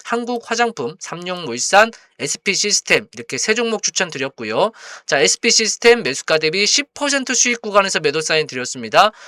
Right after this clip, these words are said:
한국 화장품이요. 매수가 대비 십삼 퍼센트 수익 구간에서 매도 사인 드렸고요. 삼육물산 매수가 대비 십육 퍼센트 수익 구간에서 매도 사인 드렸습니다.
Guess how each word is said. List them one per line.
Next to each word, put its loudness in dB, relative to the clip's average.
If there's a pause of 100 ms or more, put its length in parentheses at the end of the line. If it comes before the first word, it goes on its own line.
(140)
한국 0
화장품이요. 2
매수가 0
대비 0
십삼 -2
퍼센트 -2
수익 -2
구간에서 -2
매도 -4
사인 -2
드렸고요. -6 (280)
삼육물산 2
매수가 -2
대비 -4
십육 -6
퍼센트 -4
수익 -4
구간에서 0
매도 -6
사인 -4
드렸습니다. 2